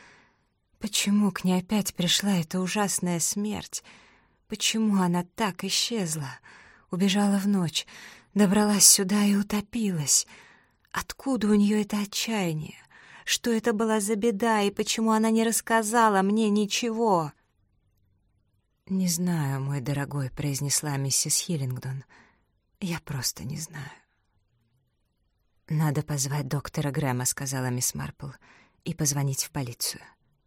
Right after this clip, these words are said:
"В полицию?" горько рассмеялся Тим. "А чем она сможет нам помочь?"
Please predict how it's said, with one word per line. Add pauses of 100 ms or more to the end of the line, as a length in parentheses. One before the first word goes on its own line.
(840)
"В
полицию?"
горько
рассмеялся
Тим. (460)
"А
чем
она
сможет
нам
помочь?"